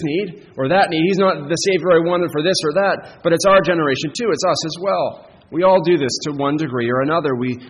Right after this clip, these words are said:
we doubt something about Jesus and his sufficiency for us, and we look for another Savior in addition to him or instead of him to be the one who will save us. We want a Savior who perhaps makes it easy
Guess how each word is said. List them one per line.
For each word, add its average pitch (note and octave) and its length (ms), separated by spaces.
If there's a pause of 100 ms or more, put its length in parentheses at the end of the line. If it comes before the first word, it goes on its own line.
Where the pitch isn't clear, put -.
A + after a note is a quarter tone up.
we C#3 160
doubt D#3 260 (140)
something C#3+ 300
about B2 260
Jesus D#3+ 480 (880)
and A#2+ 120
his B2+ 100
sufficiency D3 880 (340)
for D3+ 280
us, G2+ 180
and C3 80
we C3+ 80
look C#3+ 240 (100)
for E3+ 160
another F3+ 360 (180)
Savior B2+ 260
in E3 80
addition F3 360
to D#3+ 100
him A#2+ 380
or C#3+ 180
instead F3+ 320
of D3+ 140
him B2+ 280 (800)
to C#3 80
be A#2+ 320
the B2+ 60
one A2 340
who A2+ 160
will A2 320 (240)
save C3 360
us. G#2+ 180
We D3 80
want D3 220
a D#3+ 80 (100)
Savior B2 440 (440)
who B2 320
perhaps C3 460
makes A#2+ 340
it - 220
easy C#3 500